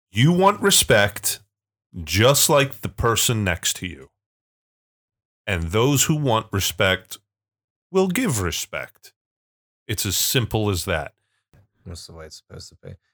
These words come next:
Speaker 2: You can't tell me that you're just as upset about historical statues that you care so much about a-, as you are about Missus Butter-, or what, not Missus Butterworth, Aunt Jemima changing her, their brand. Okay?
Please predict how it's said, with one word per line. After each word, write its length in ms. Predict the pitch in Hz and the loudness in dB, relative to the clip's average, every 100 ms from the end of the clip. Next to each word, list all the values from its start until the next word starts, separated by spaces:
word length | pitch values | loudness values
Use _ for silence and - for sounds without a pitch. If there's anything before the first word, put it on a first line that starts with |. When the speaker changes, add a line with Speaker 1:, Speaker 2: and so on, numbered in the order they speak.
| - | -10
Speaker 2:
You 80 | 110 | -6
can't 320 | - 123 95 | 0 0 2
tell 200 | - 98 | 2 2
me 300 | 87 85 82 - _ _ | 2 0 -2 -8 _ _
that 120 | 95 | -2
you're 140 | 92 90 | 0 0
just 500 | 78 82 95 98 - | -2 2 4 4 2
as 160 | 95 | 2
upset 540 | 104 - - 87 76 - | 2 2 2 2 0 -2
about 420 | 76 87 82 82 80 82 - | -2 0 2 0 -6 -10 -8
historical 800 | 90 90 - - 104 107 101 127 | -4 -2 -2 2 4 4 2 2
statues 720 | 120 - 92 87 - 90 82 85 | 2 2 2 2 -2 -2 -2 -2
that 160 | 87 85 | -2 -2
you 140 | 82 | -8
care 300 | - 95 90 | -4 0 0
so 260 | - 92 92 | 0 0 0
much 220 | 104 - | 0 -2
about 440 | 110 87 85 87 - _ _ _ - | 0 0 0 -2 -8 _ _ _ 0
a-, 260 | 101 87 | 0 2
as 260 | 98 98 - | 0 0 0
you 140 | 101 | 0
are 300 | 82 87 85 76 | 0 2 2 0
about 360 | 82 85 85 | 0 0 0
Missus 400 | 85 85 - 85 | -2 -2 -2 -4
Butter-, 260 | - 87 82 80 | -2 -2 -2 -4
or 220 | 85 - _ 65 - | -6 -10 _ -14 -4
what, 220 | 92 82 | -4 -2
not 220 | 85 78 | -4 -4
Missus 240 | 98 - - | -4 -4 -2
Butterworth, 520 | 80 85 80 82 _ | -4 -2 -4 -6 _
Aunt 220 | 117 113 110 | 0 2 2
Jemima 500 | 110 92 90 82 82 | 2 2 2 2 0
changing 480 | - 85 82 82 82 | 0 -2 -2 -4 -6
her, 100 | - | -6
their 240 | 82 82 | -2 -2
brand. 480 | 73 80 73 67 65 _ _ _ - | -2 -4 -4 -10 -16 _ _ _ -10
Okay? 440 | 95 104 87 85 | -4 2 2 2